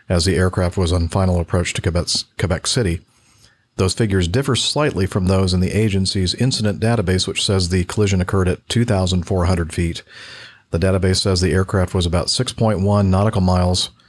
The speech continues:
from the runway at the time of impact. The plane sustained minor damage but landed safely, and no one was injured. So this might be the confirmed, the first confirmed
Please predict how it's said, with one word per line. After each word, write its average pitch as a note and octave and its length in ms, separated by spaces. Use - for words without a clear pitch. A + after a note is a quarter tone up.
from F#2 460
the F2 220
runway F2+ 400
at E2+ 100
the E2+ 60
time E2+ 320
of - 200
impact. E2+ 540
The - 60
plane G2+ 260
sustained F#2+ 420
minor G2+ 320
damage F#2+ 360
but F#2 100
landed F2 280
safely, G2 440
and E2+ 180
no F2 140
one F2+ 240
was F2 200
injured. D#2 640
So D#2 420
this F#2 200
might G2+ 280
be G2+ 160
the F#2 100
confirmed, F2+ 540
the F#2+ 120
first G2 320
confirmed F2+ 560